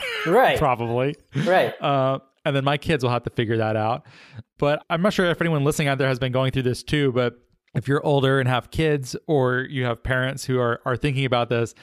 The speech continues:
Speaker 1: there's sort of a, like a, like a pre-death process of
Speaker 2: Yeah.
Speaker 1: beginning to clean out that has become fashionable. Like, I've heard it from both sets of parents, from my, my wife's parents and mine too, about,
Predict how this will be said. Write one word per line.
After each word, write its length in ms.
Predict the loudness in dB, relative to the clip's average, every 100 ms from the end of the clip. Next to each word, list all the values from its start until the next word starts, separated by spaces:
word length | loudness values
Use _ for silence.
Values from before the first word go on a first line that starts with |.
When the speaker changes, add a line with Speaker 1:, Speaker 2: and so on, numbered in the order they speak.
| -20 -18 -4
Speaker 1:
there's 180 | -4 0
sort 140 | 0
of 140 | 0 0
a, 200 | -2 -2
like 280 | -2 -4 -4
a, 380 | -6 -6 -10 -14 _ _ _ _ _ -8
like 80 |
a 80 | -6
pre-death 880 | -6 -2 -2 0 -4 -2 -2 -2 -6
process 680 | -4 0 0 0 -4 -6 -8 -4
of 160 | 0 2
Speaker 2:
Yeah. 120 | 2
Speaker 1:
beginning 200 | 2 0
to 60 | -4
clean 260 | -4 -2
out 180 | 0 0
that 100 | 0
has 100 | -2
become 280 | -2 -4 -4
fashionable. 920 | -2 -2 -2 -2 -2 0 -2 -4 -6 -16 -10 -4
Like, 180 | -4 -8 _ -2
I've 140 | 0
heard 200 | 2 2
it 120 | 2
from 400 | 0 -2 -4 -8 _ 4
both 200 | 4 4
sets 220 | 2 0
of 100 | -2
parents, 380 | 0 0 0 -2
from 160 | -4 -4
my, 140 | -4
my 140 | -2 0
wife's 240 | 0 -2
parents 260 | -2 -4 -4
and 80 | -2
mine 280 | 0 -2
too, 240 | 0 2 4
about, 320 | 2 0 -2